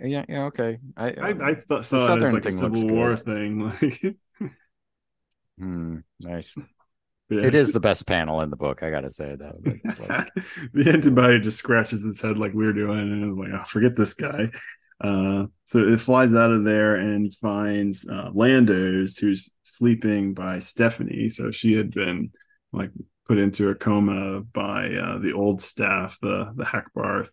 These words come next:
Speaker 2: and, uh, and them, and still hasn't broken out of it. Uh, <laughs>
Speaker 1: Oh, I
Speaker 2: so
Speaker 1: just noticed she's, he's reading Valley of the Horses, which I think is the sequel to the book he was reading last month.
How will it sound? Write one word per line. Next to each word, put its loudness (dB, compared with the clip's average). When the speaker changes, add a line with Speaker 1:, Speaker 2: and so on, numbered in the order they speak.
Speaker 2:
and, -6
uh, -6
and 4
them, 0
and 0
still 2
hasn't -2
broken -4
out -2
of -4
it. -2
Uh, -4
<laughs> -6
Speaker 1:
Oh, 0
I -14
Speaker 2:
so -4
Speaker 1:
just -6
noticed -2
she's, -8
he's -6
reading -2
Valley -2
of -4
the -8
Horses, -6
which -10
I -8
think -10
is -8
the -14
sequel -8
to -14
the -8
book -8
he -8
was -12
reading -12
last -18
month. -20